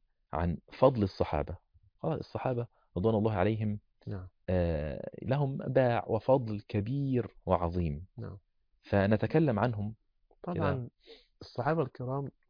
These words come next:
Speaker 1: مم.
Speaker 2: أعظم جيل خلقه الله عز وجل منذ خلق السماوات والأرض.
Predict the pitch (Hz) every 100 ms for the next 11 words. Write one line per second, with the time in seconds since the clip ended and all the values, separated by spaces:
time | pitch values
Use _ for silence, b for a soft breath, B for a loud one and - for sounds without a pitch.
0 | _ 95 92 87 92 170 156 123 120 110
1 | 139 151 147 135 _ _ _ _ _ _
2 | - 113 113 147 135 120 135 120 107 104
3 | 104 107 131 123 120 113 110 131 123 -
4 | - 104 113 101 90 -